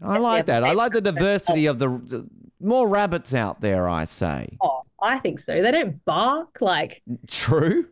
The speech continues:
Speaker 1: They don't
Speaker 2: genius. They're
Speaker 1: Ch-
Speaker 2: vegan. They're so good for the planet. They do your weeding for you.
Speaker 1: People talk
Speaker 2: Incredible.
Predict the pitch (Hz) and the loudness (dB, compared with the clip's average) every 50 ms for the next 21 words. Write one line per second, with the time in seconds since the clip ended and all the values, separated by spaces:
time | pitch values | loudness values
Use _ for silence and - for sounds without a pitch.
0 | _ _ _ - 127 120 127 131 127 - - 226 254 302 330 330 302 226 175 - | _ _ _ 0 0 2 2 0 0 2 2 4 4 4 4 4 2 0 -2 -2
1 | _ - - - - 240 233 208 160 190 240 285 302 311 311 - 370 381 381 415 | _ -12 -8 -2 0 0 2 2 2 2 4 4 4 4 2 2 2 4 4 4
2 | 381 247 208 208 - - 262 277 311 262 294 262 214 - 185 180 160 - 233 226 | 4 2 2 0 2 2 2 2 2 2 0 0 -2 -2 -6 -6 -4 -2 0 2
3 | 247 269 302 311 311 339 - - 220 214 175 233 240 247 240 226 185 160 180 202 | 2 2 2 0 -2 -2 0 0 0 2 2 2 4 4 4 4 4 4 4 4
4 | 233 262 269 277 294 294 - - 302 294 302 294 294 302 302 302 302 320 - _ | 4 4 4 4 2 2 2 2 2 2 4 4 4 4 4 4 2 0 -2 _
5 | _ _ _ _ _ _ _ _ _ - 165 196 240 330 - 196 175 175 156 | _ _ _ _ _ _ _ _ _ 0 0 2 4 4 4 4 4 4 2